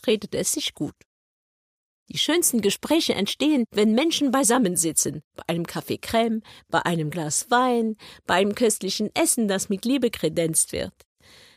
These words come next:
Dann entstehen Freundschaften, werden Missverständnisse ausgeräumt, es bahnen sich Liebesgeschichten an und wir sprechen über das, was uns im Kopf herumgeht. Manchmal ist das leicht wie ein Soufflé,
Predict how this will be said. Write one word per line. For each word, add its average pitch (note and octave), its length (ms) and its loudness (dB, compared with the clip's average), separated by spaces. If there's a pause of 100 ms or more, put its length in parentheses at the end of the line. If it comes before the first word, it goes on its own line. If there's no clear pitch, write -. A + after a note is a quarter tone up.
(120)
Dann D#4+ 180 4
entstehen F#3+ 560 0
Freundschaften, A3+ 1000 0
werden F3 400 -2
Missverständnisse F3 880 0
ausgeräumt, A3+ 800 0 (100)
es - 180 0
bahnen B3 320 4
sich G#3 240 -2
Liebesgeschichten G#3+ 880 0
an F#3+ 380 0
und C4 180 2
wir F3+ 80 2
sprechen B3 440 0
über F#3+ 180 2
das, C4 400 0
was G#3 180 0
uns G#3+ 160 0
im A#3+ 160 2
Kopf - 320 -6
herumgeht. D#3+ 640 -8 (560)
Manchmal C4+ 560 0
ist - 220 -2
das - 160 -4
leicht D4+ 360 0
wie C4+ 60 -2
ein B3 140 2
Soufflé, F#3 540 -4